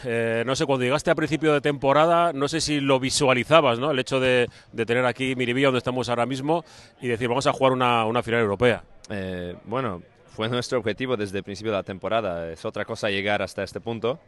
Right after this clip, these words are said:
Speaker 2: es otra cosa pensarlo, imaginarlo al principio de la temporada. Estamos aquí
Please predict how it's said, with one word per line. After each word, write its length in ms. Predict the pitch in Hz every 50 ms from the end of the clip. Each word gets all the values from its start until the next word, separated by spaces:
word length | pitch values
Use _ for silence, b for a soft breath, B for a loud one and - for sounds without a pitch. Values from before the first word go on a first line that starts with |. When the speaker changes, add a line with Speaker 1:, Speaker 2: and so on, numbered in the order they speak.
| _ b b b b b - _
Speaker 2:
es 120 | - 92
otra 180 | 101 92 104 98
cosa 600 | 104 101 - 107 104 98 95 95 92 90 90 92 -
pensarlo, 720 | 104 101 92 - 98 101 101 104 101 101 101 98 95 95
imaginarlo 500 | 98 95 101 98 95 98 98 95 95 92
al 80 | 90 87
principio 280 | - 90 90 92 98
de 60 | 95 87
la 20 |
temporada. 560 | - - 92 87 - 98 101 98 87 82 80 87
Estamos 380 | - - 117 117 123 113 -
aquí 280 | 127 113 127 143 165